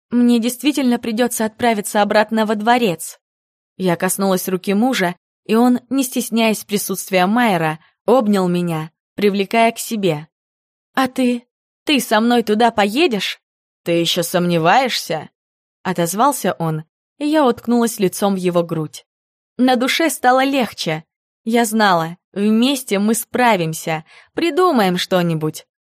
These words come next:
Но в Ангориане я не останусь, меня ждут в Элхорне. Было так странно чувствовать, что все решилось даже без моего участия.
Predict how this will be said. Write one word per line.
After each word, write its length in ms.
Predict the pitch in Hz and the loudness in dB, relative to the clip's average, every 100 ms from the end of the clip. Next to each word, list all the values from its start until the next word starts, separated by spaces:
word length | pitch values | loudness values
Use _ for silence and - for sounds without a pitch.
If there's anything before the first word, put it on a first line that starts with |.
| _ | _
Но 200 | - 214 | 2 2
в 60 | 208 | 4
Ангориане 840 | 196 202 214 269 208 165 160 156 - _ | 2 2 2 4 2 0 -2 -6 -10 _
я 220 | 214 220 | 0 2
не 140 | 226 | 2
останусь, 640 | 220 214 - 220 165 156 - _ _ - | 0 0 0 2 0 -6 -14 _ _ 0
меня 360 | 220 226 262 | 2 4 2
ждут 300 | 226 214 262 | 0 -2 0
в 40 | 233 | 0
Элхорне. 760 | 262 - 320 233 175 156 147 _ _ _ _ _ | 0 0 2 2 0 -4 -8 _ _ _ _ _
Было 320 | - 262 269 262 | -4 -2 0 -2
так 160 | 254 | -6
странно 380 | - 254 247 220 | -4 0 0 0
чувствовать, 520 | 214 277 262 170 170 | -4 -6 -6 -8 -6
что 280 | - - - | -6 -6 -8
все 260 | 202 - 262 | -6 -2 -2
решилось 500 | 226 - 254 240 233 | -2 -2 -2 -2 -2
даже 320 | 214 240 254 | -2 0 -2
без 180 | 220 214 | -4 -4
моего 360 | 220 214 226 - | -2 0 0 -4
участия. 800 | 226 - 240 170 - 160 151 | -8 -2 -2 -2 -4 -4 -4